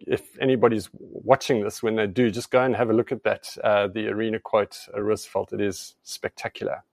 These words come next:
Um, a-, and it's, it's something that's resonated with me very deeply in my life, um, um, and is, has really helped me in, in,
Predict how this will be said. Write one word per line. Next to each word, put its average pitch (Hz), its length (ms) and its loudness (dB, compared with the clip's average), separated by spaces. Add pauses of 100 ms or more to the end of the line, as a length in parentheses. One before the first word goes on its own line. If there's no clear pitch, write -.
(760)
Um, 113 340 4
a-, 123 360 4
and 127 160 0
it's, - 420 -4
it's 127 180 -2
something 135 400 4
that's 120 240 2
resonated 117 640 2
with 110 260 0
me 117 180 0
very 120 240 4
deeply 113 400 0
in 104 120 0
my 101 120 4
life, 98 400 4 (140)
um, 95 520 0 (1080)
um, 95 440 0
and 107 160 2
is, - 440 -4
has 104 220 -2
really 110 180 6
helped 110 260 4
me 104 140 0
in, 95 280 -4
in, 98 280 -4